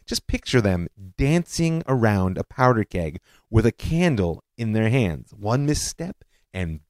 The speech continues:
boom. And so, it was Jordan, and not Syria, which received the blow. Now, Rabin, sorry, Chief of Staff Rabin, had been arguing for more than a year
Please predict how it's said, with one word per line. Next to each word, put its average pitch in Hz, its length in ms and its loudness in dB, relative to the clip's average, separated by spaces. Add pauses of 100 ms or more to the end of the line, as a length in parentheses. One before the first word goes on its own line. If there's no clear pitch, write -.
(120)
boom. 95 420 6 (880)
And 117 140 -12
so, 127 480 2 (400)
it 98 60 -12
was 123 200 0
Jordan, 95 760 2 (440)
and 110 260 -6
not 254 300 -4
Syria, 78 480 -6 (240)
which 110 140 -2
received 110 400 2
the 95 40 0
blow. 82 380 2 (1040)
Now, 123 140 2
Rabin, 120 640 2 (500)
sorry, 85 320 -4 (160)
Chief 107 220 -4
of - 100 -12
Staff 143 400 0
Rabin, 85 380 -8 (200)
had 143 140 0
been 147 180 4
arguing 180 460 2
for 139 100 -2
more 131 260 2
than 147 120 -2
a 135 40 0
year 90 380 -2